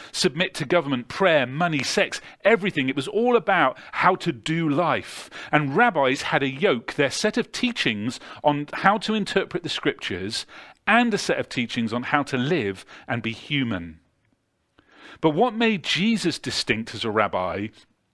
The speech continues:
was that he had an easy and a light yoke. His yoke was easy and light. All the rabbis had a yoke, but no one would ever have described them as easy or light.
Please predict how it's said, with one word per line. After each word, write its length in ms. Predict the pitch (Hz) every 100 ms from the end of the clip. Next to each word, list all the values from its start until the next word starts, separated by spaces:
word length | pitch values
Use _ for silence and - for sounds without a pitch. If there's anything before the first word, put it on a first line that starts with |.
| -
was 220 | - 139 -
that 180 | 165
he 320 | - - 220 196
had 280 | 147 120
an 180 | 135 151 _
easy 800 | 202 240 226 175 110 95 113 127 - -
and 180 | - 147
a 80 | 139
light 460 | 135 151 151 120 -
yoke. 380 | 117 110 101 -
His 300 | - 139 123
yoke 380 | 135 214 202
was 140 | 208 165 -
easy 680 | 208 214 170 101 95 110 - - -
and 240 | 131 135 113
light. 640 | 127 123 90 - - - _ _ _ _ _ _ _ _ _ _ _ - - _
All 220 | 233 269
the 100 | 220
rabbis 420 | 170 135 117 110 -
had 180 | 139
a 60 | 120
yoke, 380 | 120 123 113 -
but 140 | 151
no 220 | 156 196
one 160 | 185 160
would 140 | 156
ever 280 | - 180 160
have 140 | 151 -
described 460 | 151 - 156 123
them 120 | 117
as 140 | 117 -
easy 480 | 143 143 123 107 107
or 180 | - 117
light. 400 | 107 98 98 -